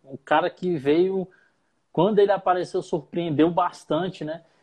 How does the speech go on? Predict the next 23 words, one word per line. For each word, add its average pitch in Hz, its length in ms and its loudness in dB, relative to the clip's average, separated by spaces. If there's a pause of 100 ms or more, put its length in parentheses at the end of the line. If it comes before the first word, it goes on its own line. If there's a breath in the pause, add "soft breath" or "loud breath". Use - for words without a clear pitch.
(200)
E, 143 680 2
só 165 300 2
que, 208 360 -2 (480)
querendo 190 400 2
ou 202 80 0
não, 196 240 -2
é 214 120 0
um, 214 300 -4 (360)
é 151 120 -2
um 208 240 -2
tipo - 360 -4
de 208 120 0
cena 202 380 0
que 233 100 -2
não 220 420 2
foi 233 380 2
tão, 233 600 0 (760)
como 160 180 2
é 160 80 4
que - 80 0
eu 165 40 4
vou 165 140 6
falar? 135 560 2